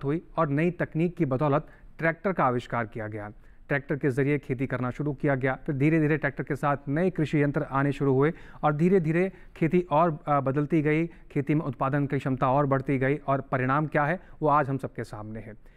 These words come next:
ऐसे बदलते समय के साथ अगर हम अपने आप को बदलते रहेंगे और तकनीकों को अपनाते रहेंगे, क्योंकि कहा जाता है कि आवश्यकता ही आविष्कार की जननी है, जैसे जैसे आवश्यकता बढ़ती जाएंगी आविष्कार होते जाएंगे। तमाम बदलाव कृषि के क्षेत्र में हमने काफ़ी समय से देखे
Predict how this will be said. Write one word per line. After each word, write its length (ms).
ऐसे 280
बदलते 440
समय 280
के 120
साथ 220
अगर 200
हम 120
अपने 180
आप 120
को 120
बदलते 400
रहेंगे 320
और 120
तकनीकों 520
को 120
अपनाते 500
रहेंगे, 280
क्योंकि 220
कहा 220
जाता 240
है 180
कि 80
आवश्यकता 580
ही 220
आविष्कार 440
की 140
जननी 320
है, 140
जैसे 280
जैसे 200
आवश्यकता 400
बढ़ती 260
जाएंगी 340
आविष्कार 400
होते 300
जाएंगे। 420
तमाम 320
बदलाव 360
कृषि 300
के 120
क्षेत्र 360
में 200
हमने 280
काफ़ी 320
समय 220
से 120
देखे 360